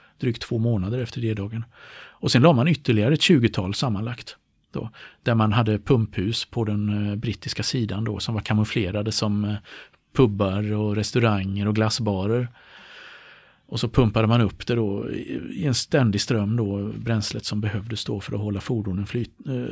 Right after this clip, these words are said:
rullande då på den andra sidan. Och, och, eh, ska man säga något om kapaciteten då, så kan man säga att i januari fyrtiofem, när de här var i full drift, så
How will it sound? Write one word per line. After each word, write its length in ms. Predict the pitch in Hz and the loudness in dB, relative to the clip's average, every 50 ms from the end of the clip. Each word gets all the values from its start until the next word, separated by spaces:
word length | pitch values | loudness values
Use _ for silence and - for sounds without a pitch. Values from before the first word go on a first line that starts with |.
| - 110 | -2 0
rullande 420 | 110 117 113 104 98 95 95 101 | 2 4 4 2 2 0 -2 -2
då 160 | 113 123 107 92 | -2 -2 -2 -4
på 140 | - - | -4 -6
den 160 | 107 110 107 107 | -4 -2 -2 -2
andra 220 | 104 98 92 98 | -2 -2 -4 -6
sidan. 400 | - - - 131 120 110 107 113 | -6 -6 -6 -6 -4 -4 -4 -4
Och, 80 | 110 107 - _ - _ _ _ _ _ _ - - - - | -6 -6 -8 _ -20 _ _ _ _ _ _ -20 -20 -20 -20
och, 380 | - - - 139 131 127 120 117 | -20 -10 -2 4 6 6 8 8
eh, 200 | 113 113 113 113 | 6 6 4 2
ska 180 | - - 135 | 2 2 4
man 80 | 120 123 | 4 4
säga 240 | 120 - 143 120 120 | 6 6 6 6 6
något 160 | 147 139 - | 4 4 2
om 80 | 117 107 | 0 -2
kapaciteten 840 | - - 110 - 113 - - 117 - - 127 107 95 - - 139 | 0 0 0 0 0 -2 -2 -4 0 0 0 0 0 -2 -2 0
då, 80 | 143 127 | 0 0
så 80 | - 120 | 0 0
kan 120 | - 117 | 2 2
man 100 | 117 110 | 2 2
säga 140 | - - 110 | 2 0 -2
att 100 | 104 - | 0 0
i 40 | 110 | 0
januari 720 | 107 117 113 110 117 127 135 131 117 104 98 101 101 120 | 4 4 4 6 6 6 4 4 4 2 2 0 0 -2
fyrtiofem, 640 | 120 - 151 131 - 147 - 135 110 98 104 113 117 - _ _ _ _ _ _ _ - | 0 -2 -2 -2 -2 -2 -2 0 -2 -2 -2 -6 -8 -10 _ _ _ _ _ _ _ -8
när 100 | 147 117 | -6 -4
de 60 | 104 | -2
här 120 | 107 107 | -2 -2
var 100 | 104 98 | -4 -4
i 40 | 110 | -8
full 380 | - - - 127 104 98 104 107 | -6 -4 -4 -2 0 0 -2 -2
drift, 280 | 110 110 101 - - | -4 -6 -6 -8 -8
så 180 | - - 120 | -4 -4 -4